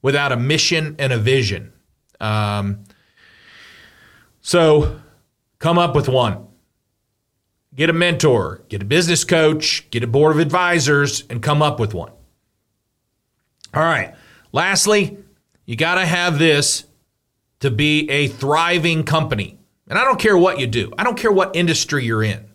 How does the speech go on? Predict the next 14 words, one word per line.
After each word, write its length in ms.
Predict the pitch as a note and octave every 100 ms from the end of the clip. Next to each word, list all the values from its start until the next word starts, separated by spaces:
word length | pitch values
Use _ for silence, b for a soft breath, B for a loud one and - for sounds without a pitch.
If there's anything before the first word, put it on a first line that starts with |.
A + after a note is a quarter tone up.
| _ _ _
You've 160 | G#2
gotta 240 | G#2 G3 A3+
have 220 | G#3 G3+
these 220 | F#3+ E3+
things 300 | - F3 C3
to 100 | B2
thrive. 600 | A2 C#3 C3+ A2 - - _ _ _ _ _ _ _ _ _ _
And 380 | - F#2+ C3+ D3
thriving's 480 | G3 B3 B3+ G3+ -
fun, 400 | - E3 - - b b -
because 360 | D3+ G#3 - B B B
when 160 | E3
you're 260 | F#3+ A#3+ C4+
ambitious, 840 | A3 A3+ D3+ G3 F#3 A#2+ A2 -